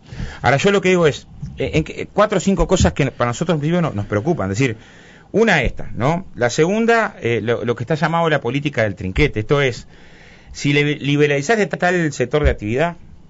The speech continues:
por ejemplo, en Uruguay es claro el caso de la, de los fondos previsionales, ¿no? Nosotros en el año noventa y seis generamos un esquema de liberalización de los fondos previsionales. Una vez ingresado un acuerdo de esto, se limitan las posibilidades de la soberanía nacional de mañana decidir,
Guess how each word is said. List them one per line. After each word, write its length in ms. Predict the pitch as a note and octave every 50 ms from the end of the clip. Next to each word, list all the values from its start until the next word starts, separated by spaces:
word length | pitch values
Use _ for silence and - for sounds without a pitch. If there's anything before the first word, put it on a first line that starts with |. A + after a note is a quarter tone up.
| - -
por 140 | - G2+ G2
ejemplo, 320 | G2+ - D3+ D3+ B2+ B2+
en 140 | A#2 A2 G#2+
Uruguay 240 | G#2 G#2+ B2 C#3 C#3+
es 100 | B2+ -
claro 360 | - - - C#3+ C#3+ D#3 D3+
el 60 | C3
caso 280 | - C3+ B2+ - - A#2+
de 160 | A2 G#2 G2+
la, 220 | G2 G2 F#2+ E2+ D#2+
de 120 | F2+ G2
los 100 | F#2+ -
fondos 220 | - C3 C3+ B2
previsionales, 640 | G2+ - G2+ G2+ G2 F#2+ A2+ A#2+ A#2+ G2 F2+ G2 A2 - - -
¿no? 220 | - F2+ G#2 A#2+ A#2
Nosotros 360 | G2 - A2+ G2+ F#2+ G#2+ A2
en 60 | G#2+
el 60 | G#2+
año 180 | A2+ A#2+ B2 A#2+
noventa 300 | A#2 A2 G#2+ G#2+ G2 G2+
y 40 | G2+
seis 300 | - C3 C3 C#3 C3+ A2+
generamos 300 | - G2 G2+ G#2+ A2+ A#2
un 80 | A2
esquema 380 | G#2 G#2 - C3 B2+ C3+ C3 A#2
de 60 | G#2+
liberalización 680 | G#2 G#2 G#2 G#2+ G2+ G#2 G2+ G2 G2 F2+ - B2+ C3 C3+
de 80 | B2+ A2+
los 100 | G2 F#2
fondos 220 | - A#2 A#2 A2+
previsionales. 640 | - G#2+ G2+ F#2+ F#2 - G2+ A#2+ C3+ C#3+ D3+ D#3+ D#3+ - - - - - - - - - - - - - - - - - - - - - - - - - - - -
Una 240 | - E3 F3+ F#3 F3+
vez 100 | F3 E3+
ingresado 460 | F3 E3+ D3 C#3 B2+ A#2 - F3 F3
un 80 | E3+ D3+
acuerdo 360 | C3+ - D3 D3+ D3 C#3 C#3+
de 80 | D#3
esto, 200 | E3 D#3+ - F3+
se 120 | D3 - -
limitan 380 | A#2+ B2+ C#3 D3+ D3 - C#3+
las 80 | C3 A#2
posibilidades 460 | - A#2 A2 - A2+ A#2+ C3+ D3 C#3
de 100 | A2 G2
la 20 | F#2
soberanía 480 | - G2+ G#2+ A2+ B2+ C3 D3 D3+ D#3
nacional 320 | D3+ D3+ - - E3+ G3 G#3
de 80 | G3
mañana 360 | D3+ B2 A#2+ C3 C#3+ D3+ D#3
decidir, 560 | D#3 D3+ D3+ D3 - D#3 D3+ D#3 E3+ F#3+ F#3+